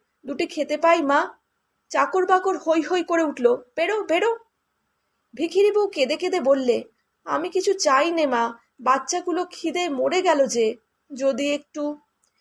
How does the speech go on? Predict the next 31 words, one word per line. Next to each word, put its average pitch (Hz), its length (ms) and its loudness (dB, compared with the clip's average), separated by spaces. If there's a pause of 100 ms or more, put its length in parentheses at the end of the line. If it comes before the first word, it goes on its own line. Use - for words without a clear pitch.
(200)
এবার 349 260 2
বেজায় 294 480 2
রেগে 269 360 0
দুঃখীরাম 330 480 0
বললে, 220 380 2 (340)
"কি 415 240 0
জ্বালা, 220 460 2 (300)
এসব 381 360 -2
ভিখিরির 381 460 -2
জন্যে 370 300 -2
কি 370 160 -2
এক 294 260 0
মুঠো 370 280 -2
ভাতও 240 360 -2
শান্তিতে 370 500 -2
খাওয়া 349 300 2
যাবে 381 260 2
না? 247 340 -2 (260)
করছিস 370 400 0
কি 349 140 -2
সব? 339 220 2 (560)
মেরে 277 300 2
তাড়িয়ে 349 300 4
দে 320 140 4
না।" 202 280 -4 (600)
দরজার 320 480 0
কোনায় 311 420 0
দাঁড়িয়ে 277 340 0
ছিল 349 300 -4
দুঃখীরামের 302 540 -4
লাঠিটা, 233 520 -4